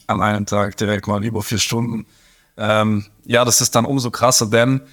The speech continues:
man rutscht oftmals schnell in so schlechte Gewohnheiten rein, wie das, ähm, das Beispiel mit dem Frosch, der in einem heiß-, in einem Topf heißem Wasser erhitzt wird und, äh, gar nicht wirklich merkt, dass das Wasser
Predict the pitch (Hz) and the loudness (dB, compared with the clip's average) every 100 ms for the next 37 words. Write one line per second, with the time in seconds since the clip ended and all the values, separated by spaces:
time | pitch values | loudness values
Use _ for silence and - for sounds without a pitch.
0 | _ _ _ - 110 120 165 - - 160 | _ _ _ -8 -6 0 2 2 2 0
1 | 156 - 127 - - 139 143 139 127 123 | 2 4 4 4 4 4 4 4 0 2
2 | 135 127 120 117 120 123 113 117 117 127 | 0 0 -4 -4 -2 -2 -2 2 4 4
3 | 113 113 107 - 110 113 107 107 107 - | 2 2 2 0 0 -2 -2 -6 -8 -12
4 | _ _ 117 - 113 120 113 107 107 101 | _ _ -10 -4 0 0 0 0 0 -2
5 | - 110 127 - - - - _ _ - | -2 0 2 0 -4 -20 -20 _ _ 0
6 | 107 107 107 104 - _ _ _ - 107 | 4 6 6 4 0 _ _ _ -4 -2
7 | 107 104 120 120 - 101 - 117 117 110 | -2 0 0 0 -2 -4 -6 -2 -2 -2
8 | 139 - 117 - 113 120 - - 110 143 | -2 0 0 2 2 2 2 0 0 0
9 | - 127 135 - - _ _ _ _ _ | 0 0 -2 -4 -14 _ _ _ _ _
10 | 117 113 107 104 107 107 104 120 123 120 | -6 -6 -4 -6 -4 -2 2 2 2 0
11 | 113 113 123 143 143 110 120 - 123 131 | -2 0 2 2 2 0 2 4 4 4
12 | - 131 | 4 2